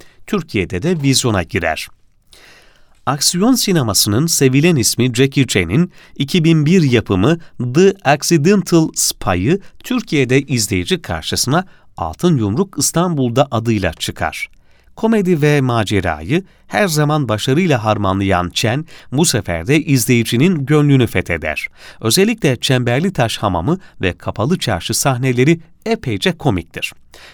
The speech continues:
Tom Tykwer'ın iki bin dokuzda yönettiği, Naomi Watts ve Clive Owens'ın başrollerini paylaştığı The International, uluslararası politik gerilim türünde bir filmdir. Bankacılık sistemi içinde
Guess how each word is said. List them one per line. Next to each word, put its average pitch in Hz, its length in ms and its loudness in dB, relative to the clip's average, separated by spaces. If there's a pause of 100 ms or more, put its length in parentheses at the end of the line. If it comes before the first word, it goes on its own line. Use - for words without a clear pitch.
(140)
Tom 208 220 4
Tykwer'ın 147 680 2
iki 165 220 -2
bin 160 140 2
dokuzda 139 420 2
yönettiği, 110 640 -4 (260)
Naomi 156 460 4
Watts 123 480 -2
ve 135 220 2 (280)
Clive 175 260 2 (100)
Owens'ın 151 600 4
başrollerini 131 760 2
paylaştığı 95 720 -2 (240)
The 170 120 2
International, 139 880 2 (240)
uluslararası 143 1040 2 (260)
politik 127 480 -2
gerilim 117 360 2
türünde 135 440 0
bir 151 100 0
filmdir. 104 520 -6 (440)
Bankacılık 117 640 0
sistemi 104 440 0
içinde 113 460 0